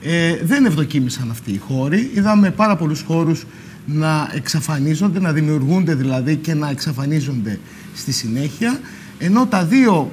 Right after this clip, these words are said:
κόμματα τα οποία προέκυψαν από αυτή τη διαδικασία και που μάλιστα μπήκαν και στη Βουλή, έτσι, το κόμμα του κυρίου Βαρουφάκη και η Ελληνική Λύση, δεν είναι αντιμνημονιακά κόμματα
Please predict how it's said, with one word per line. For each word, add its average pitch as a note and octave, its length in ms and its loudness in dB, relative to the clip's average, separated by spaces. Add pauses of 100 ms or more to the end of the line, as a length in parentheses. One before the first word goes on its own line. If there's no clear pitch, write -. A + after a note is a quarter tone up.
κόμματα D#3+ 640 0
τα D3+ 100 -2
οποία D#3 220 0
προέκυψαν E3 720 0
από A#2+ 120 -4
αυτή C#3 180 -4
τη C3 120 -4
διαδικασία B2 560 -2
και D#3+ 140 -4
που - 120 -4
μάλιστα E3 380 -2
μπήκαν C#3 300 0
και G#2+ 100 -8
στη A#2+ 160 -10
Βουλή, A2 300 -4
έτσι, B2+ 220 -6
το - 200 -14 (840)
κόμμα C#3 200 -2
του - 100 -6
κυρίου C3+ 240 0
Βαρουφάκη B2+ 580 -4
και A2 340 -6 (380)
η C3 180 2
Ελληνική B2 400 -2
Λύση, F3+ 460 -2 (400)
δεν D4 220 2
είναι B3 200 6
αντιμνημονιακά B2 720 0
κόμματα G2 400 -10